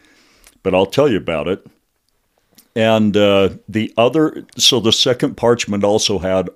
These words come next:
all of the teachings of the man made of light. So Antoine Gallant, who's famous,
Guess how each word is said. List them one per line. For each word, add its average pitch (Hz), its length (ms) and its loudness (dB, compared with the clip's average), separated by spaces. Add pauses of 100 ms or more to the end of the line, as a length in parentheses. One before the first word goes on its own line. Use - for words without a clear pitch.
all 117 280 4
of 110 160 -4
the 107 140 -6
teachings 80 800 -8 (500)
of - 200 -4
the 92 80 -2
man 95 320 0
made 87 180 -2
of - 140 -10
light. 73 320 -8 (1200)
So 110 320 0
Antoine 147 540 2
Gallant, 110 600 0 (380)
who's 98 240 -4
famous, 95 720 -4